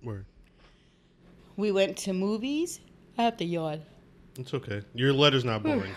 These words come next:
Speaker 1: She's just tired.
Speaker 2: <clears throat> Yes. We went to movies, dinners, walks on the beach. Ooh la la.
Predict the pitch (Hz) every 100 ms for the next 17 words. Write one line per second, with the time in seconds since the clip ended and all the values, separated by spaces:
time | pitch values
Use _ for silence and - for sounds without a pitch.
0 | - 104 101 - 92 98 269 247 220 143
1 | - 175 - - - - - - - -
2 | - - - - - 185 185 220 220 190
3 | 175 185 220 254 302 - - 156 185 165
4 | 156 156 220 - - - - - - -
5 | 165 190 - 220 233 214 202 202 - -
6 | - - - - - - 170 160 151 147
7 | 175